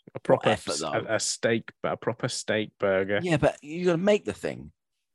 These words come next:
Speaker 1: Mate, we don't all live in a city.
Speaker 2: I just, that, that just feels like a lot of work to me.
Speaker 1: Well, it is a lot of work, but it's worth it.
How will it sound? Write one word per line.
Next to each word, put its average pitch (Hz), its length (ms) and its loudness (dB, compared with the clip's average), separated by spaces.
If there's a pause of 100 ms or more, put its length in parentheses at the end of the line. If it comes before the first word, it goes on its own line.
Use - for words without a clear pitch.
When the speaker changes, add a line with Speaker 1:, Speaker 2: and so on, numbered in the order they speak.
(640)
Speaker 1:
Mate, 147 160 -4
we 139 100 -4
don't 151 220 0
all 123 100 0
live 127 160 2
in 113 160 0
a 110 60 0
city. - 460 -2 (1040)
Speaker 2:
I - 680 -4
just, - 360 -12
that, 67 160 -12
that 80 200 -14
just - 280 -6
feels 85 340 -6
like 76 100 -12
a 76 60 -10
lot 71 200 -6
of 69 60 -12
work 71 200 -16
to - 120 -20
me. 71 140 -18 (420)
Speaker 1:
Well, 147 220 6
it 139 140 6
is 143 140 -2
a - 40 -6
lot - 100 -4
of - 40 -4
work, 90 220 0
but 87 120 0
it's - 120 -4
worth 90 280 0
it. 87 140 -6